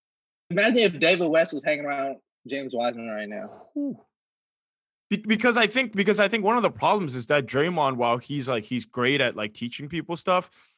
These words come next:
Speaker 2: you kinda need another side of that. You don't just need someone yelling at you at all times and telling you, you
Speaker 1: Yeah,
Speaker 2: what
Speaker 1: you,
Speaker 2: to
Speaker 1: you,
Speaker 2: do.
Speaker 1: you need, you need the good, the good cop.
Speaker 2: Yeah.
Speaker 1: You need the good cop.
Speaker 2: Exactly. Exa-, like, and not to say he's, like, the, a bad,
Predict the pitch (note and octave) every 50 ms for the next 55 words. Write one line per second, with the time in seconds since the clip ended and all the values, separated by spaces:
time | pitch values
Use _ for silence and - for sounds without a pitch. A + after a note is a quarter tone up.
0 | _ _ C3 A#2+ - G#3 B3+ A#3+ F3 D3 C#3+ D3+ E3 D3 C#3 A#2 G2 G2+ A2 A#2+
1 | C3 B2 B2+ A#2 - - - A2+ G#2 G#2+ G#2+ G2+ F#2+ F2 E2+ D#2+ - - _ _
2 | _ _ _ _ C3+ D3 D3+ D#3 F#3+ G3 F#3 - C3 - E3+ C#3+ - B2+ C#3 D3
3 | D3+ - - D3+ D3 C#3 C3 A#2+ A2 A#2 B2+ C#3 C3+ C3 B2+ A#2+ G#2+ G2+ G2 A2
4 | A2+ A#2 A2 G#2+ G#2+ G#2+ A2 G#2+ - A2+ G#2+ A2 B2 A#2 A2 G#2+ - - A#2+ A#2
5 | A#2 A2+ G#2+ - G2 - F3 F#3 F3+ G#3 G#3 F#3+ F3+ A3 G#3+ G#3 G#3+ G3+ A3+ G#3
6 | E3 G3 A3 G#3 A#3+ A3+ F3 F#3+ D#3 F3 G3 G3 D3 D3+ E3+ C#3 D#3+ F#3 F#3 F#3
7 | - - C3 A#2 G#2+ - - _ _ _ _ - E3+ F3+ F#3 F3 D#3+ C3+ G#2+ F2
8 | - - D#3 F#3 F3 D3+ D3+ C3+ D3+ F3+ G3+ D3+ - - G#3+ G#3 G3+ F3+ - C#3
9 | C3 F#2+ F2+ - _ _ D#3+ D#3+ C#3 - - - G3 F#3+ F#3 F#3+ F#3 G3 G#3 G#3+
10 | A#3 A3 A#3 G#3+ G#3+ A#3 G3+ E3+ F3+ F3 D#3+ E3+ D3 C3+ C#3 B2 G#2+ - - C#3
11 | C#3 G#2+ C3+ B2 B2+ C#3+ D3+ D3+